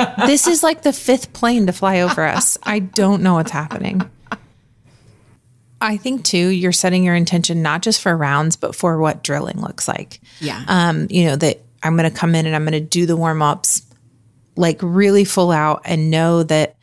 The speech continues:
Speaker 1: you know, I'm picturing why I'm shrimping or why I'm doing this move or whatever. Um, when I drill, I'm gonna drill constantly. Like, even if we're gonna, you know, talk some too, I'm gonna make sure that me and my partner are constantly doing the moves and that we don't just get lost in conversation.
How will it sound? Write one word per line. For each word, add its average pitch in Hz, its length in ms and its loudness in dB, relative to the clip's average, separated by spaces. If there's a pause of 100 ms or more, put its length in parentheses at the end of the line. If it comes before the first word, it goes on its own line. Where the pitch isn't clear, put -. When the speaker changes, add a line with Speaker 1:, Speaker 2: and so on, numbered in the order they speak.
(300)
Speaker 1:
you 160 120 -4
know, 139 100 -2
I'm 147 220 -2
picturing 156 760 -2
why 147 340 -2
I'm 143 220 -4
shrimping - 500 -6
or 151 160 -4
why 143 200 0
I'm 147 200 -2
doing 139 260 -2
this - 220 -4
move 156 280 -4
or 156 120 -4
whatever. 160 460 -4 (420)
Um, 156 320 -2
when 175 220 0
I 156 120 0
drill, 165 400 0
I'm 175 80 -2
gonna 160 160 2
drill 156 200 2
constantly. - 640 -4
Like, - 260 -8
even 202 300 4
if 190 120 2
we're 202 80 2
gonna, 180 340 2 (100)
you 180 120 2
know, 151 140 0
talk - 340 -4
some 185 200 2
too, 185 400 2 (320)
I'm 175 120 2
gonna 175 140 4
make 170 180 2
sure 160 280 2
that 151 160 -2
me 170 120 4
and 156 80 2
my 151 100 2
partner 160 460 -4
are - 80 -8
constantly 156 640 -2
doing 147 220 2
the 170 80 4
moves 220 400 4 (320)
and 185 120 4
that 170 120 2
we 165 100 2
don't 156 240 0
just 156 160 -2
get - 160 -2
lost 139 320 0
in 151 80 -4
conversation. - 920 -2